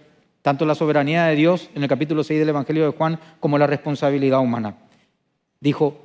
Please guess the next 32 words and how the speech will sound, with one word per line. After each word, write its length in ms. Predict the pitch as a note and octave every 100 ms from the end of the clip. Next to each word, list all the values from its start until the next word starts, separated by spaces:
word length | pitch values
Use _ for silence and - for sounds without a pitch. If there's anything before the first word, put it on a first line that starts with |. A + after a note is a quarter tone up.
| _
"Nadie 500 | D3 E3+ A3 A3 G#3+
puede 360 | G#3 G3 F#3+ F#3+
venir 280 | F3+ E3 E3+
a 80 | D#3
mí 200 | D3 D3
si 120 | E3+
el 120 | C#3
Padre 260 | C3+ C#3 C#3
no 100 | C3+
la 120 | C3+
trajere". 520 | C3+ - B2 A2 _ _ _ _ _ _ _ _ _ _ _ _ _ _ _ _ _ _ _ _ _ _
Qué 80 | F3+
fuerte 400 | - G3 E3 B2
es. 160 | A#2+ -
Nadie 220 | F#3+ A#3+
puede 240 | G3+ A#3
venir 260 | G#3 G#3+ G3 - _ _ _ _ _ _ _ _
si 180 | -
Dios 220 | B2 D3 D#3+
no 60 |
interviene. 480 | E3 D#3+ D3+ E3+ D3+ - _ _ _ _
¿Recuerdan? 400 | - B2 D3 D#3+
Ezequiel 280 | C#3+ B2 C3+
treinta 180 | D3 C#3
y 40 |
seis, 120 | C#3+
veintiséis, 380 | C#3 C#3 C3+ C3+
"Saca 200 | C#3+ C3+
el 60 | D3+
corazón 340 | C#3+ C3 C#3+
de 80 | C#3
piedra 380 | - E3 F3